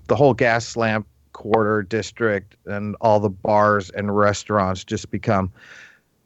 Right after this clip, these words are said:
a wave of the entertainment industry and the hun-, thousands and thousands of fans that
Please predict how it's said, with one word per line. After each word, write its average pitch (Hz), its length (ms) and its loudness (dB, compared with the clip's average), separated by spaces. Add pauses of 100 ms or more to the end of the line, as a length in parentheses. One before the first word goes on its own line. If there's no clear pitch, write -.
(1300)
a 147 120 0
wave 143 720 4
of 120 680 0 (720)
the 120 140 -10
entertainment 131 560 0
industry 113 800 -2
and 110 360 0
the 107 880 2 (1120)
hun-, 139 340 0 (440)
thousands 120 560 2
and 107 140 -6
thousands 120 480 0
of 98 100 -10
fans 117 560 -6
that 104 300 -4